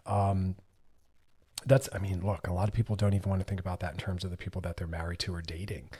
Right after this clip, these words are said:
And then there's other things in our lives. Um, exercise, the way we might be exercising. 'Cause remember, just because something's good for some or something's good in moderation, that doesn't mean that more is always better. And exercise is another thing that we have to look at. I work with a lot of people that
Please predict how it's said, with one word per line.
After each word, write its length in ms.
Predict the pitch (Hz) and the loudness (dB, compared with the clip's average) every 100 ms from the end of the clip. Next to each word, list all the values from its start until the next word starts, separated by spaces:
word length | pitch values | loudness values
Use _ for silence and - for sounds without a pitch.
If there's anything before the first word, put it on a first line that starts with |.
| - - - - | -18 -20 -16 -2
And 120 | 98 | 2
then 80 | 98 | 2
there's 160 | 95 92 | 2 0
other 180 | 113 143 | 0 -2
things 500 | - - - - - - | -4 -14 -14 -12 -12 -10
in 80 | 95 | -4
our 140 | 90 | -4
lives. 480 | 87 76 78 85 - - | -4 -8 -10 -4 -4 -4
Um, 460 | 87 87 90 85 85 | -4 -4 -4 -4 0
exercise, 960 | - - - 147 107 76 - - - - - - | 2 6 6 8 6 2 -8 -6 -6 -6 -10 -2
the 80 | |
way 240 | 110 110 143 | 2 4 4
we 100 | 165 | 4
might 160 | 104 | 2
be 80 | 90 | 0
exercising. 640 | 82 - 87 85 80 - 85 | -4 -4 -2 -4 -4 -8 0
'Cause 220 | 123 110 | 0 4
remember, 480 | 127 180 175 90 - - - - - | 6 6 6 0 -4 -8 -16 -16 0
just 160 | 151 - | 2 4
because 240 | 180 165 | 4 2
something's 400 | - 135 135 113 | 4 4 2 2
good 440 | - 127 120 113 | 2 6 6 4
for 180 | - 117 | 0 -2
some 460 | 104 110 98 135 143 - | 0 2 4 2 0 0
or 120 | 110 | 0
something's 400 | - 107 110 101 | 2 2 2 0
good 220 | 110 104 | 0 2
in 80 | 104 | 4
moderation, 800 | 98 95 101 127 - 95 90 85 | 2 2 2 2 2 -2 -4 -6
that 100 | - | -4
doesn't 300 | 104 107 107 | 0 0 0
mean 180 | 104 104 | -2 0
that 260 | 95 87 - | 0 -2 -2
more 280 | 98 95 95 | 0 2 2
is 80 | |
always 260 | 90 90 87 | 0 -2 -4
better. 360 | - 101 90 - | -2 -2 -2 -6
And 260 | 101 95 | -2 -2
exercise 560 | - - 135 - 120 107 | 0 0 2 2 2 2
is 120 | 101 | 0
another 300 | 101 110 175 | 0 2 2
thing 240 | 117 101 | 0 -2
that 80 | 90 | -4
we 60 | 85 | -8
have 80 | - | -8
to 80 | |
look 120 | 85 - | -8 -8
at. 120 | 82 | -6
I 80 | 104 | -4
work 180 | 110 | -2
with 80 | 107 | -2
a 60 | 107 | -2
lot 160 | 107 | 0
of 40 | 110 | 0
people 280 | 135 139 101 | -2 -2 -2
that 260 | 90 87 | -2 -6